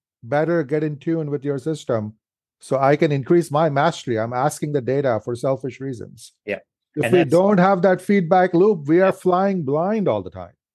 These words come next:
Speaker 2: Yeah. And I think, and I think what you're doing there is the invitation for feedback is so big, because I imagine a
Speaker 1: Yeah.
Speaker 2: lot of women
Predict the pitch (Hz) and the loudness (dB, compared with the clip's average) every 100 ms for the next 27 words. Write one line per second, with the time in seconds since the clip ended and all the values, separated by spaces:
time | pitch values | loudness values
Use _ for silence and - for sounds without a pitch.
0 | _ _ - _ - - 127 143 123 117 | _ _ -20 _ -18 -4 0 0 0 -2
1 | 170 - - 123 120 143 131 113 110 101 | -2 -2 0 2 2 2 0 0 -2 -2
2 | 120 123 113 101 98 95 98 92 - - | 0 2 0 0 -2 -2 -6 -8 -16 -20
3 | _ - 110 139 135 117 - 110 110 135 | _ -4 -4 0 0 0 0 -2 0 0
4 | 123 131 123 139 120 127 120 101 - 123 | 0 -2 0 -2 0 -2 -2 -4 -4 -2
5 | 107 101 101 104 101 120 120 110 110 107 | 0 0 0 -2 -2 0 0 0 0 2
6 | 107 107 107 110 107 107 107 104 98 | 2 2 0 -4 -4 -2 0 0 -2